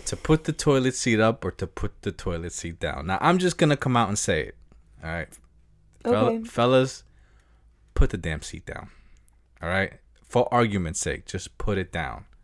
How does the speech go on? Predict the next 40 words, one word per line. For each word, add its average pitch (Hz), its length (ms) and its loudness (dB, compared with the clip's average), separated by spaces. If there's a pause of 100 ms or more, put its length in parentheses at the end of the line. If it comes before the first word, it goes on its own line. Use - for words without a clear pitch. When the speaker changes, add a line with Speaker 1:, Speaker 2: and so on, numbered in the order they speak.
(720)
Speaker 1:
But 143 240 6
this 147 200 2
is 143 100 2
a 143 80 6
long 107 360 4
time 87 380 -2
debate 82 420 -6 (320)
in 104 200 0
many 123 240 4
couples - 640 -4 (260)
and 92 140 -6
many 110 200 2
households, 90 680 -2 (160)
Speaker 2:
Mm-hmm. 190 320 -4
Speaker 1:
right? 92 300 -2 (1700)
Do 107 100 0
you 123 200 2
leave 117 220 2
it 104 120 4
up? 92 240 0 (180)
Do 104 140 -4
you 117 140 0
put 117 200 8
it 110 140 -4
down? 85 400 -2
Speaker 2:
Mm-hmm. - 120 -6
Speaker 1:
What's 113 180 0
the 113 140 2
right 92 280 2
thing? 90 200 -4
What's 90 200 -8
to - 60 -18
do? 87 160 -6
What's, 82 380 -6
what's 95 180 -8
the 101 120 -6
wrong 87 280 -6
thing 85 160 -12
to 80 80 -14
do? 82 280 -12